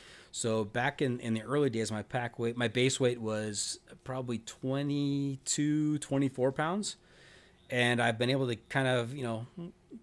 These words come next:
through incremental progress, break, get that down lower to closer to, to fifteen, sixteen pounds.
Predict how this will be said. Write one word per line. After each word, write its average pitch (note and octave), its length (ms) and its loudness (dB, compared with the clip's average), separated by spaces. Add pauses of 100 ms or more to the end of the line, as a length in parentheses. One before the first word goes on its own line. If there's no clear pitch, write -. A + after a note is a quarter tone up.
(500)
through C#3+ 240 0
incremental C3 400 -2
progress, B2 640 2
break, B2 360 -2 (180)
get C3 140 -4
that B2 180 0
down B2 280 0
lower A#2 280 0
to A2+ 320 -2
closer A#2 400 -6
to, G#2+ 360 -6
to - 120 -8
fifteen, A#2 420 -4
sixteen G2+ 400 -6
pounds. F2 400 -12